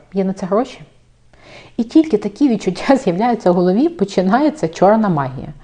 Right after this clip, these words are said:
Щось ламається, псується, відразу потрібно гроші на те, що і не додумався їх витратити. Насправді, це не магія, звісно,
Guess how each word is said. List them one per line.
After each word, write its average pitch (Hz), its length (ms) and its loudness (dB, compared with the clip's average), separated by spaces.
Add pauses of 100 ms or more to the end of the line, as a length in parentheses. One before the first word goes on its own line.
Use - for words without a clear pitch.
(360)
Щось 294 240 0
ламається, 151 640 0
псується, 160 600 0
відразу 233 400 2
потрібно 233 460 0
гроші 226 460 0 (360)
на 220 180 2
те, 349 280 0 (140)
що - 220 2
і 214 140 2
не 214 120 4
додумався 220 680 0
їх 202 200 -2
витратити. 156 600 -4 (960)
Насправді, 233 500 4 (420)
це - 120 -6
не 302 80 4
магія, 151 320 0
звісно, 143 440 -14